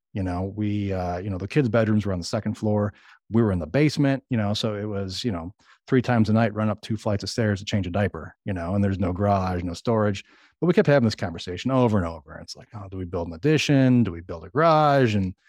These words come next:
she comes home from work one day and she goes, "You know, I think if we put this place on Airbnb, we'd make, like, thirty grand a year."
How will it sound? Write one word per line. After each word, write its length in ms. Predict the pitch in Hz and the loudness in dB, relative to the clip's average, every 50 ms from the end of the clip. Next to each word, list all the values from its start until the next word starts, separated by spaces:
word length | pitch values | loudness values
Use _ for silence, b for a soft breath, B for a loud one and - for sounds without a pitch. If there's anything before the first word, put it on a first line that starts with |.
| b b b b b b b b | b b b b b b b b
she 120 | - - | -10 -2
comes 200 | - 180 170 - | 2 4 4 6
home 160 | 147 135 131 | 6 4 4
from 140 | 120 120 107 | 4 2 2
work 180 | 101 101 98 - | 2 0 -2 -2
one 140 | 101 95 92 | -4 -4 -4
day 160 | 87 85 87 | -4 -6 -8
and 140 | 85 85 - | -8 -10 -10
she 100 | - 101 | -8 -8
goes, 400 | 101 92 90 90 85 - - B B B B B B B | -6 -6 -6 -6 -8 -10 -10 B B B B B B B
"You 100 | B 131 | B 0
know, 100 | 127 139 | 2 2
I 60 | 131 117 | 2 2
think 320 | - - 214 226 220 - | 2 2 2 2 2 2
if 120 | 131 - | 0 0
we 60 | - 107 | 0 -2
put 220 | - - 131 - | -2 -2 -6 -4
this 100 | 110 104 | -6 -8
place 260 | - - 101 101 - | -4 -4 -4 -4 -2
on 100 | 95 90 | -4 -4
Airbnb, 600 | 92 90 85 82 87 82 80 82 82 80 82 85 - _ _ _ _ - - | -4 -4 -6 -6 -6 -6 -6 -6 -8 -8 -12 -14 -18 _ _ _ _ -8 -6
we'd 140 | 104 101 | -4 0
make, 160 | 101 101 98 - | 0 0 0 -2
like, 160 | 87 87 - | -6 -8 -6
thirty 220 | - 85 85 90 | -8 -8 -8 -10
grand 280 | 87 87 85 85 85 82 | -12 -12 -10 -10 -10 -10
a 40 | 85 | -10
year." 280 | 85 - - - - | -12 -12 -14 -16 -18